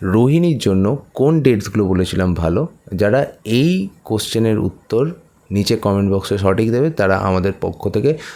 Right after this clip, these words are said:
ফার্স্ট কনসালটেন্সি ফ্রিতে পাবেন। এবং যারা মনে করছেন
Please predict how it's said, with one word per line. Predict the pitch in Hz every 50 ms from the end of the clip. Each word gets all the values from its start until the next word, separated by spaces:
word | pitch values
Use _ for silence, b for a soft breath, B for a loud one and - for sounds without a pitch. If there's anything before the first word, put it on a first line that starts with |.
| B B B - -
ফার্স্ট | - 123 147 165 160 - - 127
কনসালটেন্সি | 107 98 95 90 85 85 87 85 85 - - 170 208 214 - - _ _ _ - -
ফ্রিতে | - 104 107 98 - 110 92 - -
পাবেন। | 90 92 101 131 175 170 B B B B B B B
এবং | 101 104 101 92
যারা | 107 107 110 110 107
মনে | 107 110 104
করছেন | 107 107 - 120